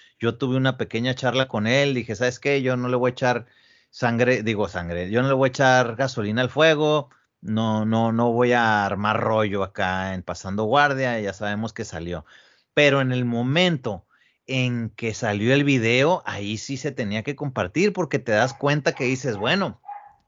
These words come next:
estaba intentando hacer, pues, el, el, la toma de espalda famosa de Leo Vieira,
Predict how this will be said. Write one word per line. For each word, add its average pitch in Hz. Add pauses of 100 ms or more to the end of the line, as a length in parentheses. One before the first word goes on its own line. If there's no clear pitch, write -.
(220)
estaba 120
intentando 127
hacer, 143 (640)
pues, 147
el, 117
el, 104
la 104
toma 120
de 139
espalda 127
famosa 113
de 117
Leo 113
Vieira, 135